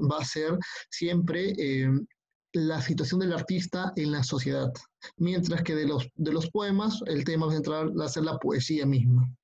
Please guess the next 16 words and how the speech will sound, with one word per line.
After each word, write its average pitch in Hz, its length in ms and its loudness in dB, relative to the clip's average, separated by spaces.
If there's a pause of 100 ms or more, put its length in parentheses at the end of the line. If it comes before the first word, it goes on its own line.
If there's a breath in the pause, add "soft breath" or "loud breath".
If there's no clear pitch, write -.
(180)
¿ya? 185 260 0 (480 loud breath)
Y - 60 -4
también 185 200 0
algunos 196 260 2
elogios, 165 420 0
algunos 147 420 0
admira-, 143 400 -2
que 147 100 -4
admiraba. 127 420 2
Entonces 214 320 0
quedemos 196 280 0
con 180 140 0
esta 175 200 0
idea. 127 300 2
El 139 100 2
modernismo 175 760 2